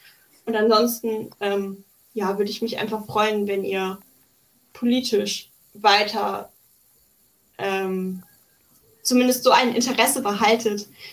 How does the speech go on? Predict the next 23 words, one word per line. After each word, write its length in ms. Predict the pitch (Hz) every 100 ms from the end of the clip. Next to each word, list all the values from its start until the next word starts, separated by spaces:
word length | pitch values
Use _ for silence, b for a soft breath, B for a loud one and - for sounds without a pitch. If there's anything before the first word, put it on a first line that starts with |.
| -
dass 180 | 226 233
ihr 100 | 220
nicht, 300 | 214 208 -
ähm, 580 | 202 202 196 196 208 240 - _ _ _
ich 140 | 220
sag 220 | 220 220 220
mal, 200 | 214 202
zu, 280 | - 233 220
zu 280 | - - 339
krassen 440 | - 262 254 247 233
Pauschalisierungen, 1200 | 233 240 233 226 208 240 285 233 208 208 208 B B B _ _
ähm, 560 | 220 214 202 202 196
oder 200 | - 220
Generalisierungen 1200 | 220 254 269 254 240 220 226 240 214 208 202 202 -
bezüglich 540 | 214 254 - 220 - -
der 260 | 233 233 233 233
Politik, 600 | 240 233 233 262 269 - _
ähm, 440 | 214 220 226 233 240
zurückgreift. 840 | 247 254 262 - 220 247 269 277
Ich 140 | - -
weiß, 240 | 220 240
es 140 | 240 233
ist 220 | 214